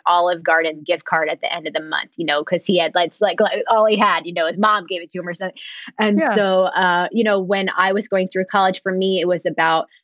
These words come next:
Speaker 1: the, the passion and the, the experience of helping people. Um, but I never really looked at it as a way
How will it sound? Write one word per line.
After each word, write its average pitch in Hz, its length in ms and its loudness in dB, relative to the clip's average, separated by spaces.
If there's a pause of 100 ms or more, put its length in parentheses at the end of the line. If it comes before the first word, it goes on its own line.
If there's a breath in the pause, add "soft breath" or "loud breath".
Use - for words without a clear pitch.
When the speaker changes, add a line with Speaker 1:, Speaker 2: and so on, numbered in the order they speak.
(200)
Speaker 1:
the, 165 320 2
the 170 140 0
passion 180 600 0
and 165 220 -4
the, 165 240 -4 (120)
the 160 380 2 (220 loud breath)
experience 190 1000 0
of 165 320 0
helping 190 440 0
people. 160 560 0 (280 loud breath)
Um, 160 200 0
but 190 120 2
I 190 140 2
never 233 440 2
really 196 320 2
looked 165 320 0
at 165 140 2
it - 100 2
as 165 160 -2
a 170 80 2
way 160 260 2